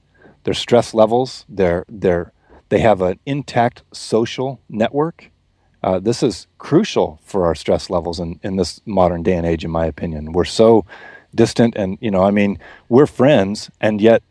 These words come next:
we haven't physically met yet as of the recording of this. So we, we have to have an intact social network and social structure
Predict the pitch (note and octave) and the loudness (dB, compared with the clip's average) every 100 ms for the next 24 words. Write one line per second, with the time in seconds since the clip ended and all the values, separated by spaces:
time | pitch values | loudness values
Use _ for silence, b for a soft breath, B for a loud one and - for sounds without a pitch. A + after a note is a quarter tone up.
0 | _ A2 G#2 C3+ B2+ G2+ B2+ B2 - A#2 | _ -2 2 2 0 -2 -2 -2 -2 0
1 | A#2+ G#3+ G2 F2+ - - G2+ F#2 E2+ - | 2 0 0 -4 -2 -2 -2 -2 -6 -6
2 | G2+ F#2+ - G#2+ F#2 E2 F2 E2 - A2+ | -4 -2 0 0 0 -4 -6 -6 2 2
3 | G2+ B B B - A2 A2 B2 A#2+ - | 2 B B B -18 -4 4 4 4 0
4 | _ _ _ - A2 A2 D#3 F3 - G2+ | _ _ _ -6 -2 0 0 -2 -2 -2
5 | C3+ C#3+ A2 A2 C3 C3+ - B2 A2+ - | 0 0 0 -6 -8 -8 -4 -4 -4 -8
6 | - F3 - G#2 F2+ F#2 F2+ F2+ F2+ F2+ | -4 -4 -4 -10 -6 -6 -6 -8 -10 -4
7 | E3 F#3+ A2+ - E2 - F#2 | -4 -4 -6 -4 -4 -4 -8